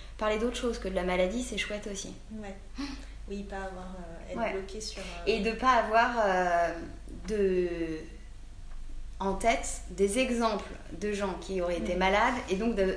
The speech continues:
Speaker 1: d'anecdotes à raconter. Ça vous fait forcément penser ou écho à d'autres
Speaker 2: Mhm.
Speaker 1: histoires,
Speaker 2: Ouais.
Speaker 1: mais chaque histoire est unique.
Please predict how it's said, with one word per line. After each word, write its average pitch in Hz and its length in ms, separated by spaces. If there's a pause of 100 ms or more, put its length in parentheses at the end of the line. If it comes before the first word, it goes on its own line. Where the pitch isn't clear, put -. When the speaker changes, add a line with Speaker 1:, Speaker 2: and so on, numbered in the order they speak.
Speaker 1:
d'anecdotes 208 460
à 190 40
raconter. 190 420
Ça 196 140
vous 180 80
fait 185 140
forcément 226 420
penser 226 440
ou 190 100
écho 208 400
à 165 80
d'autres 208 300
Speaker 2:
Mhm. 180 100
Speaker 1:
histoires, - 440 (200)
Speaker 2:
Ouais. 202 80
Speaker 1:
mais 214 100
chaque 277 280
histoire 262 360
est 269 200
unique. 285 360